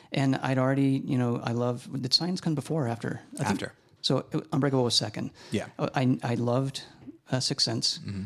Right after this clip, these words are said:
Speaker 1: I'd seen it, like, three times.
Speaker 2: I've only seen that once as well. I've seen Signs many times, but I've only seen
Speaker 1: Hmm.
Speaker 2: Sixth Sense and Unbreakable once each opening day.
Speaker 1: Why? I mean, wh-, why have you not gone back?
Speaker 2: Uh, I want to. I really do. And, but for some reason, I'll say this.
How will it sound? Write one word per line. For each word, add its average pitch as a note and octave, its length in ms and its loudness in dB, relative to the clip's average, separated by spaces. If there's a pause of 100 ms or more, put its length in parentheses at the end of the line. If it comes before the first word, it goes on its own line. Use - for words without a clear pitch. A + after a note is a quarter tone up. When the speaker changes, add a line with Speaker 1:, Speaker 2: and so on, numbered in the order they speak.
Speaker 1:
I'd - 80 -2
seen C3 140 0
it, C3+ 60 0
like, A2 120 -2
three B2+ 160 0
times. A2 480 2
Speaker 2:
I've F#2+ 140 -6
only G#2+ 200 2
seen B2 180 0
that C3+ 180 -2
once F#3 260 -4
as G#2 140 -4
well. G#2+ 240 -4
I've G#2+ 140 -2
seen D#3+ 160 0
Signs G2+ 360 -2
many E2+ 300 -6
times, - 320 -10
but F2 140 -2
I've F2 100 -4
only G2+ 180 -2
seen C#3 160 4
Speaker 1:
Hmm. - 40 4
Speaker 2:
Sixth - 320 -4
Sense G#2 300 -2
and F#2 180 -4
Unbreakable F2+ 640 -4 (920)
once G#2 420 2
each G2 460 -2 (220)
opening F2+ 340 -2
day. - 220 -12 (120)
Speaker 1:
Why? A#2+ 540 0 (320)
I - 60 2
mean, C3+ 60 6
wh-, C#3 140 4
why C#3 140 2
have C3 80 2
you B2+ 60 4
not B2+ 120 2
gone A#2 100 0
back? A2+ 200 -2 (440)
Speaker 2:
Uh, D#3+ 440 0 (160)
I D#3+ 160 2
want E3 380 0
to. A2+ 200 0
I F#2+ 60 -2
really C#3 480 0
do. B2 360 -2
And, G#2 200 -4
but A2+ 140 -6
for - 120 -10
some D3+ 180 -4
reason, C#3 160 -6 (160)
I'll B2+ 100 2
say F3 140 -2
this. B2 140 -2